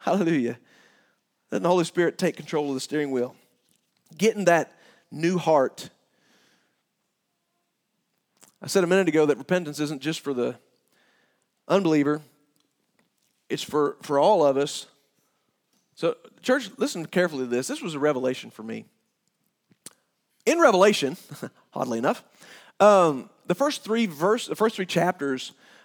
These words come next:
are, uh, letters that, that the Apostle John, he's been banished to this deserted island, but Jesus appears to him there and speaks to him, and he says, "Look, I, I've got a, uh, I got a word that I want you to give." There were seven churches in Asia Minor,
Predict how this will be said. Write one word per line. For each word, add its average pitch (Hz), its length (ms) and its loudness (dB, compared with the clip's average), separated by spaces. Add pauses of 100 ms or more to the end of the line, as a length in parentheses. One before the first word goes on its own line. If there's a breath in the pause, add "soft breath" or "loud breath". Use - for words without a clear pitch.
(120)
are, 156 400 4
uh, 123 240 2 (600)
letters 151 680 2 (1040)
that, - 320 -2
that 156 180 0
the 160 60 0
Apostle 185 400 2
John, 170 420 4
he's 170 140 0
been 170 340 0 (280)
banished 175 520 4
to 175 60 -2
this 156 160 -2
deserted 160 420 0
island, 151 480 2 (760 soft breath)
but 190 140 2
Jesus 254 520 0
appears 247 320 2
to 185 80 2
him 175 100 2
there 170 100 4
and 165 80 0
speaks - 320 0
to 175 80 2
him, 165 140 4
and 170 80 -2
he 165 60 0
says, 156 180 -4
"Look, 190 140 0
I, 202 180 4
I've 214 140 2
got 202 240 4
a, 156 300 4
uh, 127 220 2 (580)
I 156 60 -4
got 214 120 4
a 190 40 4
word 170 480 2 (220)
that 151 120 2
I 160 40 6
want 165 220 2
you 175 80 -4
to 151 60 0
give." 160 160 0
There 156 80 0
were 151 40 -4
seven 220 420 2
churches 151 480 -4
in 139 120 0
Asia 156 280 2
Minor, 143 380 0